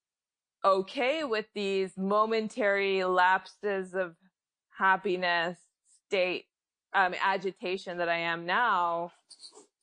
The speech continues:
Or do I wanna be lulled into this? Because it feels like those constant resets,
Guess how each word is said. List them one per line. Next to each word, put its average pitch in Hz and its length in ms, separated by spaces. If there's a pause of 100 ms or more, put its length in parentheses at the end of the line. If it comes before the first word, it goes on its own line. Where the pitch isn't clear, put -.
Or 220 220
do 220 180
I 214 120
wanna 214 240
be 185 160
lulled 185 840
into 185 440
this? 165 380
Because 233 260
it 226 140
feels 311 320
like 196 420 (260)
those 226 280
constant 262 600
resets, 214 880